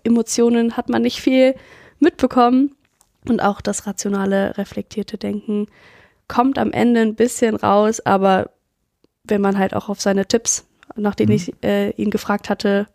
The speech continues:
Speaker 1: wenn man die sich mal anguckt,
Speaker 2: Mhm.
Speaker 1: dann sieht man auch ganz schnell, dass es eigentlich nur um Versicherungen
Speaker 2: Mhm.
Speaker 1: und Familienleistung geht.
Speaker 2: Genau, das ist auch sehr schön, die
Speaker 1: <laughs>
Speaker 2: Versicherung. Da kommen wir auch gleich noch zu. Okay, und, äh, dann haben wir ja sozusagen, äh, als drittes dann diese anthropologischen Kategorien.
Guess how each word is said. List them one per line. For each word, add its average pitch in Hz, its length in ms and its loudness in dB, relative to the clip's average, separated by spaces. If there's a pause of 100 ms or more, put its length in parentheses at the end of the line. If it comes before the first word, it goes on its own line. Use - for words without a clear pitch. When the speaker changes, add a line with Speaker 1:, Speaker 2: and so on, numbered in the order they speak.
(240)
Speaker 1:
wenn 208 120 -4
man 202 120 0
die 214 100 -6
sich 208 220 -8
mal 208 80 -2
anguckt, 208 320 -6
Speaker 2:
Mhm. 185 60 -2
Speaker 1:
dann 196 260 -2 (260)
sieht 285 180 2
man 233 120 0
auch 220 100 0
ganz 220 220 0
schnell, 202 240 0
dass 202 160 -8
es - 240 -12
eigentlich - 420 -8
nur 226 220 -2
um 202 260 -4
Versicherungen 196 800 -4
Speaker 2:
Mhm. 170 380 -2
Speaker 1:
und 208 180 2
Familienleistung 190 800 -2
geht. - 200 -6
Speaker 2:
Genau, 107 280 2
das 95 240 -2
ist - 160 -8
auch 92 180 -2
sehr 92 200 -6
schön, 87 200 -2
die 92 100 -4
Speaker 1:
<laughs> 85 40 -2
Speaker 2:
Versicherung. 92 400 -2
Da 123 80 0
kommen 127 200 2
wir 120 100 4
auch 110 120 0
gleich 95 200 -2
noch 92 140 -4
zu. 95 180 -8 (560)
Okay, 123 320 2
und, 127 500 0
äh, 120 480 2
dann 123 220 0
haben 127 120 -2
wir 131 100 2
ja 127 120 0
sozusagen, 113 560 -2
äh, 135 60 -6
als 107 800 -4
drittes 147 600 -4
dann 107 200 0
diese 104 240 -2
anthropologischen 104 720 -6
Kategorien. 117 840 -2